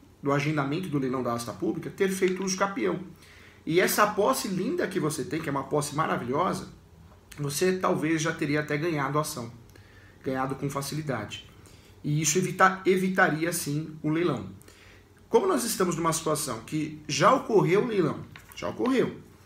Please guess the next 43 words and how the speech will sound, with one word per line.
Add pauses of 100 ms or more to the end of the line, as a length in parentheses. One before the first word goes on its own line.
(340)
já, (160)
o
bem
já
foi
arrematado,
em
virtude
da
penhora
já
foi
arrematado,
já
foi
asta
pública,
alguém
arrematou. (680)
Então
o
que
que
vai
acontecer? (540)
Quem
arremata
o
imóvel, (800)
o
arrematante
ou
os
arrematantes,
seja
investidor,
seja
uma
pessoa
pra
moradia,
casa
própria,